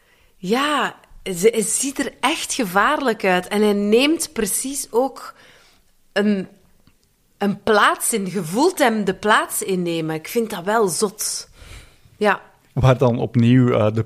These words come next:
Speaker 2: prinsen die langskomen denken: "Want het is maar een kat." <laughs> Dat vond ik ook, dat vond ik wel een goeie mop,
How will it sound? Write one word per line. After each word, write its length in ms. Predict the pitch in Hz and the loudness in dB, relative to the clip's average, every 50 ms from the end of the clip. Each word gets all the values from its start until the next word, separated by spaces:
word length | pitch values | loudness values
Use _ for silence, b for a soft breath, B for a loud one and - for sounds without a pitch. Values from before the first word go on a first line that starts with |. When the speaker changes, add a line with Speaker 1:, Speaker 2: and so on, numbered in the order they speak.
| - _ | -2 _
Speaker 2:
prinsen 540 | - - 127 135 135 - - 143 135 127 123 | 0 4 4 4 4 4 4 4 4 4 2
die 340 | 107 117 113 110 110 110 - _ | 2 0 -2 -2 -4 -6 -8 _
langskomen 640 | - 113 110 120 127 120 - - 131 123 113 117 104 | -4 -2 2 2 2 2 2 2 2 2 2 2 2
denken: 200 | 107 117 120 - | 0 0 0 0
"Want 120 | 120 117 - | -2 -2 -2
het 80 | 131 - | -2 -2
is 40 | - | 0
maar 120 | 120 107 | -2 -2
een 160 | 113 107 104 - _ | -2 -4 -6 -6 _
kat." 400 | - 117 104 - - - - - - 147 - - | -4 -4 -4 -2 -2 -4 -4 0 0 0 2 2
<laughs> 1120 | 196 190 - 214 190 - - 247 - - - - - - - - - - - - - 240 - | 2 2 4 2 0 2 2 0 0 0 -4 -10 -10 -10 -10 -12 -16 -14 -10 -10 -10 -6 -2
Dat 180 | - 226 - | -2 -2 2
vond 140 | - 190 185 | 4 4 4
ik 100 | 170 - | 6 4
ook, 180 | 190 190 226 170 | 2 2 4 2
dat 120 | 165 196 | 0 0
vond 180 | - - 214 190 | 0 0 0 0
ik 100 | 165 - | 2 2
wel 160 | 156 160 170 | 2 4 4
een 80 | 151 123 | 2 2
goeie 280 | 95 113 139 160 156 | 2 2 4 4 6
mop, 280 | 135 120 117 127 123 | 6 6 4 4 2